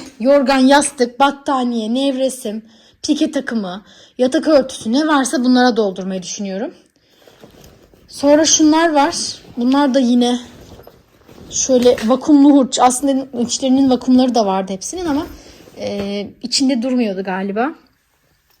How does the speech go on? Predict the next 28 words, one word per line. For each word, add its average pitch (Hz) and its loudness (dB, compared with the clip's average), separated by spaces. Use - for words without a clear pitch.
Şöyle 302 2
dedim 285 2
belki 302 4
bunu 285 6
Aras'ın 285 4
böyle 269 6
küçülen, 269 2
e, 208 -4
eski 220 0
kıyafetlerinden 240 0
koyarım. 202 -4
Şey - 2
yapmak 311 0
istemedim. 226 0
Hiçbirini 233 -2
elden 233 0
çıkarmak 240 -2
istemedim. 196 -4
Şu - -2
mesela 208 0
yine 208 -2
büyük 202 -6
bir - -6
şey. 190 -2
Bunlar 285 2
da 302 4
vakumlu 277 4
hurçlarım. 226 -2